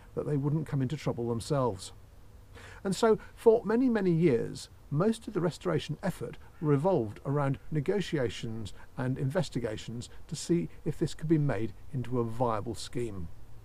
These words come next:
Well, after many years, this process did come to a satisfactory conclusion, and there is now a viable plan for the reconnection of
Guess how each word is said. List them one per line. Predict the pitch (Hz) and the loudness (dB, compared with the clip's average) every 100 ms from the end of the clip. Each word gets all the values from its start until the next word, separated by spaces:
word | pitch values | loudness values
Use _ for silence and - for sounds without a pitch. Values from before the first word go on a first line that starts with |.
| - - - - | -12 -10 -10 -10
Well, | 247 254 | -8 -4
after | 269 - | -4 -2
many | 226 226 233 | 2 4 4
years, | 190 170 117 - - - - | 6 4 4 -2 -8 -16 -10
this | 117 165 175 - | 6 8 8 6
process | - 175 - 160 - 127 | 4 4 6 0 0 4
did | 185 170 | 8 8
come | - 135 127 | 6 0 2
to | 139 | 0
a | |
satisfactory | - - 147 143 120 143 | 0 0 0 -2 -2 -2
conclusion, | - 135 165 135 113 95 - - - - | 0 4 6 6 4 -2 -4 -4 -2 0
and | 165 175 | 2 6
there | 180 | 8
is | 220 175 | 8 6
now | 165 147 156 | 6 4 4
a | 160 | 4
viable | 135 143 147 147 147 | 6 6 4 2 2
plan | - 120 113 | 2 2 0
for | - 123 127 - - - | 0 0 0 -2 -2 2
the | 143 | 2
reconnection | - 131 208 - 170 117 - - 143 | 4 0 0 2 2 6 4 4 2
of | - 135 131 | 4 2 2